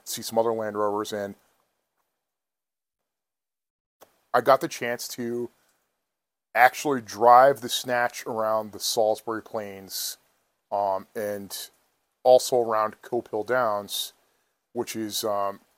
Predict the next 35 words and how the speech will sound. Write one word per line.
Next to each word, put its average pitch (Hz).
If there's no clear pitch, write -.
a -
pretty 139
cool 127
place 110
for 104
military 101
history. 104
That's -
where 107
the 123
British 120
Army's 110
trained, 101
um, 95
for -
an 98
incredibly 110
long 101
time. 101
A -
lot 101
of 104
World 110
War 104
Two -
training 104
was 95
there. 98
Cope -
Hill 110
Downs 107
was -
the -
first 104
ever, 101